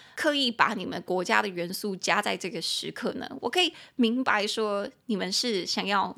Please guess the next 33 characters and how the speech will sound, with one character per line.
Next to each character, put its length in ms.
加 300
冕 320
他， 440
就 140
有 80
那， 140
那 200
一 60
种 240
王 420
袍 360
加 360
身 400
的 100
感 180
觉， 320
但 160
当 240
下 300
我 80
可 100
能 100
会 220
感 160
觉 120
不 80
太 100
好。 320
但 160
现 180
在 140
如 100
果 380